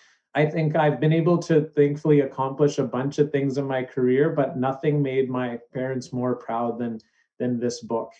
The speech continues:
And, and seeing their reaction of when we got the first copies and, and knowing that their story is also a part of it,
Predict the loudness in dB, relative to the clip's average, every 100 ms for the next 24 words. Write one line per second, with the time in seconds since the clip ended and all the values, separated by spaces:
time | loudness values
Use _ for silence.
0 | -6 -4 -4 -4 -4 -4 -6 0 0 2
1 | 2 2 2 2 0 -2 -4 -6 -4 -2
2 | -4 -6 _ _ -6 -2 0 0 2 2
3 | 2 0 -6 -2 -2 -2 -4 0 0 0
4 | -2 -2 -2 -4 -4 -2 0 4 4 4
5 | 4 0 -4 -4 -2 -2 -2 0 2 4
6 | 4 4 0 -4 -4 -4 -4 -4 -4 -4
7 | -2 -4